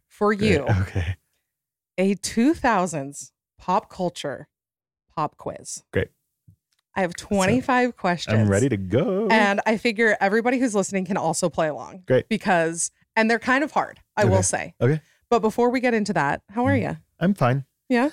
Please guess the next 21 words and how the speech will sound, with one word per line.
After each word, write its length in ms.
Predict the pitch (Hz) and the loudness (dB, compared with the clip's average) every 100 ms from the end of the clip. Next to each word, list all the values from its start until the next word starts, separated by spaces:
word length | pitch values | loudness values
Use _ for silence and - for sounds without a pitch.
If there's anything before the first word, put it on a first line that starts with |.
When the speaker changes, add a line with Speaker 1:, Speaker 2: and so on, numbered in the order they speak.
| - | -4
Speaker 2:
<laughs> 100 | - | -4
Fi-, 140 | - | 0
I'm 160 | 143 156 | 2 2
gonna 60 | 190 | 4
be 80 | 139 | 2
honest, 180 | 143 | 2
I'm 80 | 131 | -2
fine. 220 | 123 110 131 _ | -2 -4 -6 _
Speaker 1:
Just, 160 | 196 - | -2 0
Speaker 2:
<laughs> 300 | 175 185 180 | 0 0 0
Speaker 1:
just, 360 | 214 294 196 | 2 2 2
like, 200 | 165 240 | 2 0
one 160 | 233 247 | 2 0
to 60 | 240 | 0
ten, 260 | 247 247 | 0 0
five? 360 | 226 220 262 - _ _ - | 0 0 0 -6 _ _ -2
I'm 100 | 247 | 0
at 60 | |
about 180 | 277 196 | 2 0
a 20 | 175 | -2
five. 280 | 127 113 | -6 -8